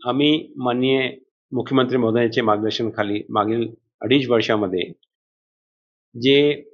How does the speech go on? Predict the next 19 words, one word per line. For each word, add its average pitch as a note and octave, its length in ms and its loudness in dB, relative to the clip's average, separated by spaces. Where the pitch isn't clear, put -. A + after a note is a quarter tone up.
पॉवर B2 320 -2
प्रोक्युरमेंटसाठी B2+ 760 -6
जे A#2+ 100 -8
प्लॅन A2 240 -4
तयार G#2 260 -4
केला F#2+ 220 -8
होता, F#2 260 -4
त्यामध्ये A#2+ 380 0
प्रामुख्याने B2 540 -2
आपण B2+ 380 0
एकतर B2+ 380 -2
जास्तीत A#2+ 320 2
जास्त C3 300 0
आपले B2+ 400 -2
जे, A#2+ 300 -4
अ, A2+ 60 -6
रिन्युएबल B2 680 0
एनर्जी G#2 320 -2
आहे, F2+ 180 -2